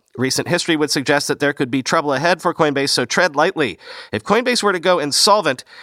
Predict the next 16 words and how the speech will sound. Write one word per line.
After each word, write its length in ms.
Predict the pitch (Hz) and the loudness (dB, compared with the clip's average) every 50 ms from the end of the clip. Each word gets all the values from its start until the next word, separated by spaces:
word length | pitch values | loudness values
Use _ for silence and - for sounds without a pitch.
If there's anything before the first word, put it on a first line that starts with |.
| - - - | -10 -2 0
this 180 | 156 220 - | 0 0 2
would 220 | 247 254 214 139 113 | 0 0 0 0 0
break 320 | 135 156 190 208 - - | 2 2 2 0 -2 -8
crypto 560 | - - 208 196 - - 175 156 151 151 160 | -2 0 0 0 0 2 2 2 4 2 2
and 180 | - 139 143 139 | 0 0 0 -2
the 60 | 135 | 0
crypto 260 | - - 185 165 180 | 0 0 0 2 0
space 380 | 165 - - 160 151 156 - - | 0 0 2 0 0 0 0 0
like 200 | 139 147 139 - | 0 0 0 0
we 140 | 139 151 147 | 0 -2 0
have 180 | 160 160 147 | 0 -2 -2
never 280 | 143 131 127 127 131 131 | 0 0 0 0 0 0
seen 340 | - - - 131 120 117 113 | -2 -2 -2 -2 -2 -2 -4
before," 560 | 98 - - - - 175 185 170 131 110 95 | -4 -6 -8 -6 -4 -2 0 0 0 0 0
end 260 | - 101 104 92 90 | -2 -4 -4 -6 -8
quote. 460 | - - 120 104 87 78 - - - | -6 -4 -2 -2 -2 -2 -6 -10 -16